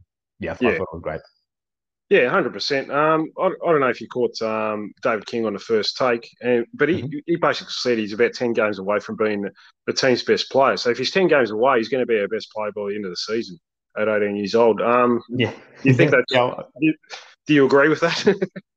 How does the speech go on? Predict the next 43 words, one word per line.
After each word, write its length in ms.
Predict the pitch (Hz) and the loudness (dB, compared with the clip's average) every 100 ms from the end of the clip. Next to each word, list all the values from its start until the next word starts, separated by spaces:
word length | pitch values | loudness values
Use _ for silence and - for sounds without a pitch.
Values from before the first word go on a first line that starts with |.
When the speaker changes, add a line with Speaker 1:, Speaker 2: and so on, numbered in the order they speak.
| _ _ 131 | _ _ 6
Speaker 1:
Yeah, 280 | 156 175 - | 6 6 2
I 160 | 135 | 0
mean, 140 | 135 131 | 0 2
I, 100 | 127 - | 0 2
um, 520 | 123 120 117 110 107 - | 4 4 2 -2 -4 -2
I 40 | |
mean, 100 | 117 | 2
obviously, 280 | 113 113 117 | 2 0 0
obviously, 280 | 104 104 101 | -2 -4 -8
there's 160 | 95 | -8
the 80 | 95 | -6
unknown 340 | 92 87 87 87 | -6 -6 -10 -12
of 80 | |
how 320 | 90 87 87 78 - | -8 -6 -6 -10 -12
the 60 | |
body 220 | 82 90 | -6 -6
holds 200 | 90 90 | -4 -6
up 120 | 85 - | -6 -8
to 80 | 92 | -8
a 40 | |
first 240 | 87 92 85 | -6 -6 -6
A 60 | |
F 180 | 87 90 | -6 -6
L 120 | 87 | -8
season, 360 | 85 101 107 92 | -6 -4 -4 -2
but 120 | 92 | -4
I 60 | 92 | -4
mean, 260 | 92 90 87 _ _ _ _ _ _ | -6 -10 -12 _ _ _ _ _ _
Speaker 2:
Yeah. 120 | 113 | -6
Speaker 1:
on, 420 | 104 98 92 85 80 _ _ | -4 -2 -4 -8 -12 _ _
if 220 | 110 98 104 | -10 -8 -4
we're, 240 | 92 87 - _ _ _ _ _ _ _ - | -6 -6 -14 _ _ _ _ _ _ _ -12
if, 200 | 95 - | -10 -12
you 100 | 87 | -14
know, 80 | |
in 180 | - 90 | -12 -12
an 180 | 82 78 _ _ | -12 -16 _ _
ideal 320 | - 85 85 92 | -12 -10 -8 -8
world 340 | 85 101 104 | -6 -6 -6
and, 100 | 90 | -8
and 320 | 90 87 87 90 | -10 -10 -10 -8
the, 260 | 87 87 | -8 -8
um, 280 | 85 82 80 | -10 -14 -18